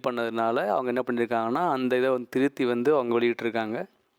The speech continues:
டி என் பி எஸ் சி வெளியிடக்கூடிய ஒவ்வொரு ஆனுவல் பிளானர்ல அந்த போஸ்டிங், அவருடைய இன்டர்வியூ, நான் இன்டர்வியூ,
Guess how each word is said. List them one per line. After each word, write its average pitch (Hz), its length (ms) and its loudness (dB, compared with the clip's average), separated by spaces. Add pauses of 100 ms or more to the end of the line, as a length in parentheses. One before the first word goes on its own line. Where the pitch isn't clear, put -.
(1500)
டி 143 120 -6
என் 156 200 0
பி 143 160 2
எஸ் 135 100 0
சி 165 100 2
வெளியிடக்கூடிய 143 880 2
ஒவ்வொரு 135 380 2
ஆனுவல் 135 380 -2
பிளானர்ல 127 640 0 (1120)
அந்த 131 540 -2
போஸ்டிங், 143 580 0 (300)
அவருடைய 131 420 0
இன்டர்வியூ, 131 540 2 (100)
நான் 131 340 0
இன்டர்வியூ, 123 600 2